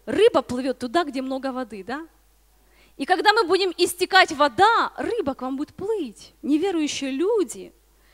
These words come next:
они будут заплывать в ваши сети и будут вс-, будут приплывать в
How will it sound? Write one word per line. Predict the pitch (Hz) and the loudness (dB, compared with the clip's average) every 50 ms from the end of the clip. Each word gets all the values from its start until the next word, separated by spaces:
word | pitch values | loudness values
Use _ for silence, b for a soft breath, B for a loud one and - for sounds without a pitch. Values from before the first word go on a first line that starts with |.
| b b | b b
они | - 320 349 370 | -4 0 0 2
будут | 349 370 339 269 | 2 0 -2 -2
заплывать | - 339 - 294 320 311 311 320 - | -2 -4 -2 0 0 0 0 -2 -2
в | 269 | -4
ваши | 285 - - 269 | -6 -6 -8 -10
сети | 247 - - - 247 247 226 202 190 - - 180 - - B B B B B B B B B B B B | -10 -12 -14 -14 -12 -12 -12 -12 -14 -16 -18 -18 -18 -20 B B B B B B B B B B B B
и | B 262 | B -8
будут | 247 339 370 - | -6 -4 -6 -6
вс-, | - - - 226 214 262 | -6 -10 -12 -12 -14 -14
будут | 226 311 370 392 370 - | -8 -4 -4 -4 -4 -4
приплывать | - 359 - - 339 359 349 349 339 - | -6 -8 -6 -4 -4 -2 -2 -4 -4 -6
в | - | -10